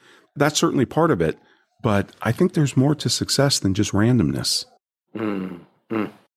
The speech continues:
Speaker 2: Maybe I'll just share a couple thoughts on it.
Speaker 1: Sure.
Speaker 2: The first thing I wrote down was, I wrote down software, and then I s-, I wrote down easier today. And I thought to myself,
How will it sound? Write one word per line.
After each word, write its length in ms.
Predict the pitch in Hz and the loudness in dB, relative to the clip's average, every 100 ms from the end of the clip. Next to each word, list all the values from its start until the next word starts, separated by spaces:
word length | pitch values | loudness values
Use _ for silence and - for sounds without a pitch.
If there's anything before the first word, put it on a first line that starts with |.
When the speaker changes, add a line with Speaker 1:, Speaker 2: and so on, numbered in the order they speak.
| _ _ _ _ _ | _ _ _ _ _
Speaker 2:
Maybe 260 | 127 120 117 | 0 2 2
I'll 120 | 107 | 0
just 180 | 101 95 | 0 -2
share 300 | - 104 92 | 2 2 2
a 40 | |
couple 360 | 85 92 90 92 | -2 -4 -2 -6
thoughts 580 | - 90 98 - - - | -2 0 0 -2 -12 -10
on 200 | 98 95 | -2 -2
it. 160 | 87 85 - | -2 -8 -8
Speaker 1:
Sure. 380 | - 98 117 - _ _ _ _ _ | -2 0 -2 -6 _ _ _ _ _
Speaker 2:
The 100 | 113 | -10
first 360 | - 117 110 - | -4 0 0 0
thing 160 | 110 | -2
I 60 | 92 | 0
wrote 200 | 95 95 | 0 0
down 300 | 101 92 90 | 0 0 -2
was, 180 | 92 - | -6 -4
I 80 | 101 | 0
wrote 160 | 104 | 0
down 220 | 95 90 | 0 -2
software, 580 | - - 104 101 92 90 | -2 0 0 0 0 0
and 160 | 90 92 | 0 -2
then 100 | 92 | -4
I 100 | 92 | -4
s-, 200 | - - | -6 -6
I 80 | - | 0
wrote 180 | 98 95 | 0 0
down 300 | 95 90 87 110 | -2 -4 -6 -4
easier 500 | 117 113 101 90 87 | -4 -4 -4 -6 -6
today. 500 | - 92 98 87 85 | -6 -2 0 0 -4
And 140 | 90 | -6
I 80 | 87 | -8
thought 480 | - 90 - _ - | -6 -6 -6 _ -10
to 80 | |
myself, 420 | 95 87 92 87 | -8 -6 -2 -2